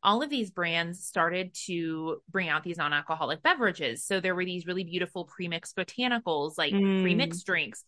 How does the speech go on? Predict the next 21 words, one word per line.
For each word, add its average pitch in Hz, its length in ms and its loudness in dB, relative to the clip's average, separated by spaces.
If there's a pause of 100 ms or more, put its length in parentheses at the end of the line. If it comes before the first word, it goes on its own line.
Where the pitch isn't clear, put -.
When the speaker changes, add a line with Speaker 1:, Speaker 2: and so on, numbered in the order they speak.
(280)
Speaker 1:
Then 190 100 2
we 185 120 -2
started 185 280 2
getting 180 240 0
non-alcoholic 175 640 2
spirits, 254 540 0
non-alcoholic 175 680 4
beer, 175 460 6
Speaker 2:
Yeah. 160 220 0
Speaker 1:
non-alcoholic 180 720 6
wine. 190 480 4
And 202 420 4
they're 226 140 10
actually 302 400 0
really 180 280 0
sophisticated 165 1040 0
drinks 226 520 -2
that 165 360 8
Speaker 2:
Wow. 156 300 0
Speaker 1:
sometimes 214 600 4
taste, - 540 -2